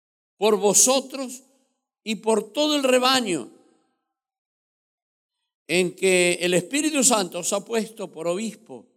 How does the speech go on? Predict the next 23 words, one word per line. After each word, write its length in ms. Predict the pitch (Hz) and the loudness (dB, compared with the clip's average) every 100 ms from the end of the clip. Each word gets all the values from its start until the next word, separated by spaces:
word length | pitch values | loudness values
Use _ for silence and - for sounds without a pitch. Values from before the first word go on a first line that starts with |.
| _ _ _ _ _ _ _ | _ _ _ _ _ _ _
para 300 | 170 165 170 | -6 -2 0
apacentar 680 | 160 185 165 175 165 196 233 | -2 -2 -4 -6 -6 -4 -4
las 240 | 220 165 | -2 -6
ovejas 380 | 165 202 214 175 | -6 -6 -6 -6
del 100 | 165 | -8
Señor 460 | 135 151 208 226 - _ _ _ - | -10 -10 -8 -10 -12 _ _ _ -2
que 340 | 196 220 311 | 2 4 4
Él 160 | 339 302 | 4 2
ganó 580 | 294 285 226 117 - - | 2 2 0 -2 -8 -18
con 160 | 143 | -16
su 180 | 143 143 | -14 -12
propia 500 | 165 196 190 190 190 190 | -10 -10 -8 -10 -10 _
sangre. 600 | - - 151 127 113 - _ _ _ _ _ _ _ | -18 -14 -14 -14 -20 -20 _ _ _ _ _ _ _
Por 160 | 151 165 | -8 -6
lo 140 | 170 | -6
cual 180 | 202 214 | -6 -6
no 120 | 214 | -4
se 140 | 208 | -4
puede 260 | 202 233 220 | -2 -2 0
maltratar 680 | 208 196 180 180 180 214 190 | -2 -4 -4 -6 0 0 0
a 60 | |
las 200 | 170 156 | -2 -4
ovejas". 380 | 160 151 139 | -6 -6 -8